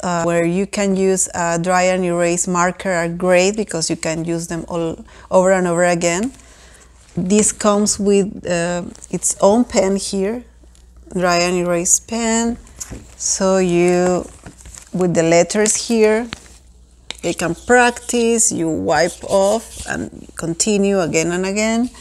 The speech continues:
So it's great. This, uh, this is the pre-K edition. They can practice A B Cs, numbers, colors, and shapes here. But they have, uh, different ones,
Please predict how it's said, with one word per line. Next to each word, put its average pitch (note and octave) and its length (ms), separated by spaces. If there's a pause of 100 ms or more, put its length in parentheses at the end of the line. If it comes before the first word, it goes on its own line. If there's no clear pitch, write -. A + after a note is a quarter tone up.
(360)
So - 180
it's F3 200
great. A3 600
This, G#3+ 540
uh, F#3+ 480 (320)
this A3 180
is A3+ 280
the A3+ 600 (880)
pre-K A3+ 640
edition. C4 760 (840)
They F3+ 120
can F3+ 180
practice F#3+ 420
A G#3 140
B G#3+ 140
Cs, B3 520
numbers, G#3+ 480
colors, G3+ 560
and F#3 220
shapes F#3+ 500
here. A#3+ 460 (440)
But G3 60
they G#3 140
have, G#3 340
uh, F#3 320
different G3 540
ones, G3+ 560